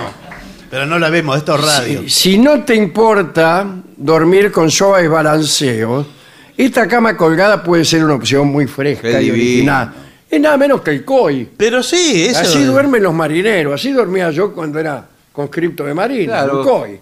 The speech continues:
Speaker 3: que es la cama esa, eh,
Speaker 1: Y la hamaca paraguaya,
Speaker 3: la hamaca
Speaker 1: sí,
Speaker 3: paraguaya,
Speaker 1: sí.
Speaker 3: exactamente.
Speaker 2: Sí,
Speaker 1: Bien.
Speaker 2: allá le decían coy, el nombre oficial en Marina es coy.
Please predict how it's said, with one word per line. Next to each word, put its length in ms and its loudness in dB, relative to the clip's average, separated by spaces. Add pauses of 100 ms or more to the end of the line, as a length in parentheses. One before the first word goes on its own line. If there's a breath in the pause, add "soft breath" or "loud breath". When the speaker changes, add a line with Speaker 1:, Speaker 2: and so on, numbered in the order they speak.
(120)
Speaker 3:
que 120 -6
es 40 -2
la 180 0
cama 640 -2
esa, 400 -6
eh, 240 -12
Speaker 1:
Y 60 -2
la 80 0
hamaca 260 0
paraguaya, 360 0
Speaker 3:
la 80 0
hamaca 280 0
Speaker 1:
sí, 60 -4
Speaker 3:
paraguaya, 540 0
Speaker 1:
sí. 60 -12
Speaker 3:
exactamente. 600 -10
Speaker 2:
Sí, 140 -10
Speaker 1:
Bien. 340 -8
Speaker 2:
allá 260 -4
le 80 2
decían 360 -4
coy, 320 -4 (100)
el 120 -14
nombre 280 -6
oficial 440 -6
en 80 -2
Marina 320 -6
es 80 -10
coy. 340 -20